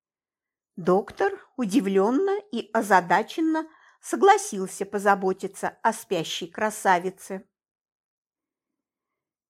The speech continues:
После активных пеших прогулок гудели ноги.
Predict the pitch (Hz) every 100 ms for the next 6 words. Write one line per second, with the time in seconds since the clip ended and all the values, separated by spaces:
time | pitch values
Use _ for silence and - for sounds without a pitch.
0 | _ _ - 359 339 311 294 - 294 311
1 | - 320 262 262 254 - 262 247 - -
2 | - 208 214 349 339 339 - - - 226
3 | 196 202 208 196 196 208 196 185 180